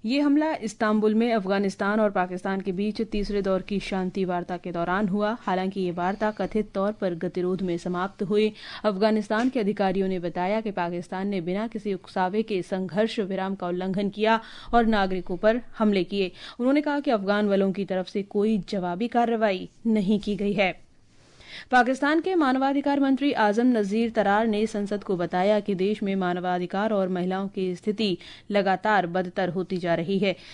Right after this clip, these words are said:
दो हज़ार इक्कीस से दो हज़ार चौबीस तक चार वर्षों में देश में सात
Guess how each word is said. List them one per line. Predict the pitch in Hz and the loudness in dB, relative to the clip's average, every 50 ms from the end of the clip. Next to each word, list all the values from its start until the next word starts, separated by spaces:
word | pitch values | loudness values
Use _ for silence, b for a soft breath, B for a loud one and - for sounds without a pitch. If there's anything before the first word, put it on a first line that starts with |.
| B B | B B
दो | - 202 | 0 2
हज़ार | 190 214 190 208 208 196 | 2 4 4 4 4 4
इक्कीस | 190 190 - 214 196 - | 2 0 0 -2 -2 -2
से | 208 | -2
दो | 185 190 185 | 0 0 0
हज़ार | 160 196 180 185 185 180 | 0 -2 0 0 0 0
चौबीस | 165 - 202 185 175 175 180 175 - | -2 -2 -4 -4 -2 -4 -6 -4 -4
तक | 202 196 196 | -6 -6 -4
चार | - - 196 185 185 185 | -4 -2 -2 0 0 0
वर्षों | 175 180 175 170 - 208 196 | -2 -4 -4 -4 -4 -4 -2
में | 190 185 170 | -2 -2 0
देश | 180 185 196 190 - | 0 -2 -2 -2 -2
में | 190 185 196 214 214 B B B B B - - - | -2 -2 -2 -4 -6 B B B B B -16 -4 2
सात | 226 214 214 233 - - | 4 4 4 4 0 -4